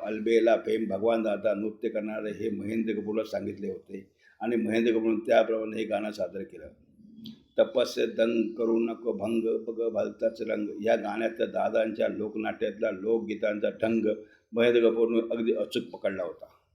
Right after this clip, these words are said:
मला एक चानस हवा या गाण्यात त्यांनी दादांच्या व्यक्तिरेखेकडचा तो इब्लिश भाव अचूक पकडून दाखवला.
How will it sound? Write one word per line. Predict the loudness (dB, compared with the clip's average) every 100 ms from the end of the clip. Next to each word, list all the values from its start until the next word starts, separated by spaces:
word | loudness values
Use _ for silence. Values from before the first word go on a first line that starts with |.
| _ _ _ _ _ -20 -20 _ _ _ _ -2
मला | 4 6 6
एक | 6 4
चानस | 4 4 0 0
हवा | 2 4 6
या | 4
गाण्यात | 2 0 0 0 -2 0
त्यांनी | -2 0 0
दादांच्या | 0 2 2 2 0
व्यक्तिरेखेकडचा | 0 -2 0 2 2 -2 -4 -4 -2 -4
तो | -2 0 0 0 -8 -8
इब्लिश | -6 0 2 2 0
भाव | 4 6 6 0
अचूक | -4 2 2 2
पकडून | 2 4 4
दाखवला. | 0 -2 -4